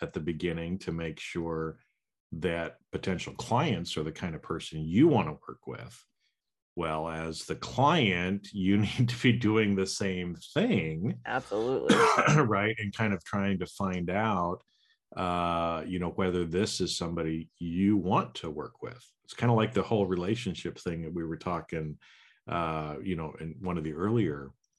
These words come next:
Speaker 1: episodes with, I think with Allison, right? From the, that was Real-, Realtor.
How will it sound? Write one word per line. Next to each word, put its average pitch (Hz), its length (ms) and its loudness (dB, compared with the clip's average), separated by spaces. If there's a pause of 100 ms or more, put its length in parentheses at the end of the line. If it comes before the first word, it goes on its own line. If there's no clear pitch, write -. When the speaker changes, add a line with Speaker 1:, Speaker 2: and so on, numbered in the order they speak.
(120)
Speaker 1:
episodes 78 580 -6
with, 76 220 -6
I 80 40 -8
think 82 160 -6
with 80 140 -6
Allison, 95 540 -4
right? 80 180 -4
From 78 200 -8 (140)
the, - 60 -14
that 90 100 -4
was 78 200 -6
Real-, 87 360 -4
Realtor. 98 480 -2